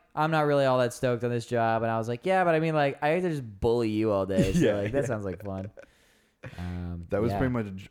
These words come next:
Speaker 2: Drew and Sean would just, like, fuck with me all the time, but it was fun 'cause I was fourteen and loved the attention.
Speaker 1: Yeah,
Speaker 2: And they were,
Speaker 1: exactly.
Speaker 2: I remember one day we were in the pot room and they had, like, a whole, it was, like, leftover cake batter. <laughs> And Dr-, and Drew just picked up the spoon,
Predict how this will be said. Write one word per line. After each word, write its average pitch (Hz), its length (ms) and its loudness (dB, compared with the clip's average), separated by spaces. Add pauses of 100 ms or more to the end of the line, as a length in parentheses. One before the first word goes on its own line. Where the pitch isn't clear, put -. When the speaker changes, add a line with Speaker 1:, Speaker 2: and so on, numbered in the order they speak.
Speaker 2:
Drew 110 220 -2
and 113 100 -2
Sean 92 280 -4
would 87 100 -8
just, 82 160 -12
like, 85 140 -10
fuck - 300 -10
with 82 120 -12
me 82 80 -8
all 80 100 -10
the 82 80 -12
time, 82 220 -12
but 82 100 -8
it 87 60 -6
was 87 160 -8
fun 76 240 -14 (100)
'cause 110 140 -2
I 117 60 2
was 117 120 0
fourteen 92 480 -4
and 80 120 -8
loved 80 200 -10
the 82 80 -8
attention. 87 600 -10 (340)
Speaker 1:
Yeah, 156 160 -6
Speaker 2:
And 123 120 -2
they 95 40 -2
were, 90 60 -2
Speaker 1:
exactly. 98 440 -6
Speaker 2:
I 135 40 2
remember 170 240 4
one 175 100 4
day 165 80 2
we 165 40 2
were 170 80 2
in 165 80 0
the 147 60 0
pot 120 340 0
room 147 240 2
and 117 180 -4
they 117 80 0
had, 113 220 -2
like, 110 140 -2
a 107 100 -2
whole, 107 280 -2
it 110 80 -4
was, 104 120 -4
like, 101 120 -2
leftover 98 480 -2
cake 87 360 -8
batter. 107 440 -2 (440)
<laughs> - 180 0 (140)
And 165 180 2
Dr-, - 180 -6 (320)
and 117 180 -4
Drew 117 220 -2
just 127 260 -4
picked 113 280 -4
up 117 160 -6
the 107 80 -6
spoon, 101 520 -10